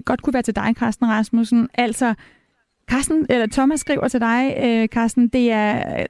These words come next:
det er garanteret en nøje tilrettelagt russisk spin at flytte Wagner til Belarus, og så åbne en front derfra. Således kan de få spredt Ukraines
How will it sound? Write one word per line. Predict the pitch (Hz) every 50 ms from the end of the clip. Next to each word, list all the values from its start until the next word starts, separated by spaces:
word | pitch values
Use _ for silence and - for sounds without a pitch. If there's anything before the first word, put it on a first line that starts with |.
| _ -
det |
er | 262 -
garanteret | - 240 254 233 - - 349 370 349 330 349
en | 247 240 233
nøje | 220 220 226 247 285
tilrettelagt | - - 262 - 208 208 247 285 269 254 240 233 - - -
russisk | 240 240 - - 269 - -
spin | - _ - 247 269 302 -
at | - 240
flytte | - - 240 226 233 214 196
Wagner | 220 226 - - - 269
til | - - 240
Belarus, | - 226 208 208 190 - 294 349 370 - - - - - - -
og | - 262
så | - 320
åbne | - 226 226 - - 269
en | 262 -
front | - - 226 - - -
derfra. | - - - - - - 202 - - 220
Således | - 277 247 254 262 254
kan | - 269
de | 262 247
få | - -
spredt | 220 - - - 254 269 - -
Ukraines | 254 240 - - - - 220 202 214 233 254 - -